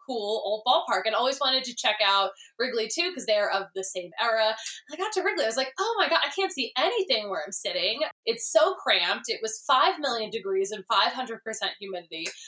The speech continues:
So it was a brutal game, like, that first game that I went to. And I also don't like that you can't just, like, do a lap around the ballpark. Like, I love to walk the whole concourse and just get a sense of,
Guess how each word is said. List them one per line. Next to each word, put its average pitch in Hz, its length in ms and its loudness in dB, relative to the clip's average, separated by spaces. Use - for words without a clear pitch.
So 233 320 4
it 262 120 2
was 277 120 2
a 226 60 -8
brutal 269 360 -2
game, 214 320 2
like, 226 180 0
that 208 180 0
first 214 200 -4
game 208 160 -8
that 202 100 -4
I 196 60 -2
went 185 220 -4
to. 254 120 0
And 269 180 0
I 302 220 2
also 370 320 4
don't 370 240 2
like 349 260 2
that 294 120 -4
you 254 140 -4
can't 285 260 0
just, 285 240 6
like, 233 160 2
do 254 220 -2
a 226 160 4
lap 214 380 4
around 196 360 0
the 190 80 -10
ballpark. - 600 -2
Like, 240 220 0
I 277 240 4
love 254 380 4
to 240 60 -2
walk 208 400 2
the 233 80 0
whole 214 280 0
concourse 220 580 -2
and 220 100 -8
just 208 160 0
get 180 120 -6
a - 80 -12
sense 233 460 0
of, 226 180 -4